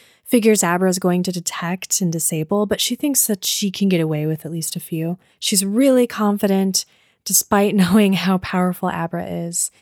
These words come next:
And meanwhile, Abra is talking to her mom about Momo,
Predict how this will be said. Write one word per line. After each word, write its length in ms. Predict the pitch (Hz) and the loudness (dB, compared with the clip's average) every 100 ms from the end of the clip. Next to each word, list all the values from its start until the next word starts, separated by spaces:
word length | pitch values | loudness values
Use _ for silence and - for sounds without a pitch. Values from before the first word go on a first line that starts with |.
| _ 208 | _ 0
And 480 | 196 190 190 190 214 | 2 2 0 -2 -2
meanwhile, 520 | 208 214 202 190 190 | 0 2 2 2 0
Abra 440 | 180 180 185 180 - | 0 0 0 -2 -2
is 340 | 185 175 - | -4 -2 -2
talking 440 | - 180 190 180 | -4 -4 -2 -2
to 180 | 175 196 | -2 -6
her 140 | 180 196 | -2 -2
mom 520 | 180 180 180 180 185 | 0 0 -2 -2 -4
about 280 | 190 208 196 | -2 0 0
Momo, 540 | 175 165 165 160 165 | 0 -2 -2 -4 -6